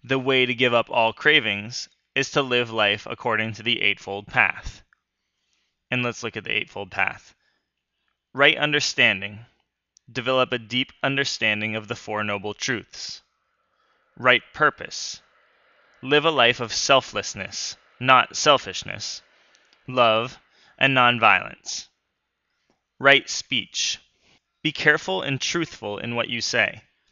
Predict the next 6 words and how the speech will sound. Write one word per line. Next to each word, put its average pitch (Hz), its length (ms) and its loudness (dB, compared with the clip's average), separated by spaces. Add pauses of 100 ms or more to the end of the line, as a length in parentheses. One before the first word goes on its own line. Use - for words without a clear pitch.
(300)
Do 160 120 -4
not 175 220 2
lie 120 480 6 (120)
or 127 120 0
gossip. 113 460 2 (1600)
Right 131 280 4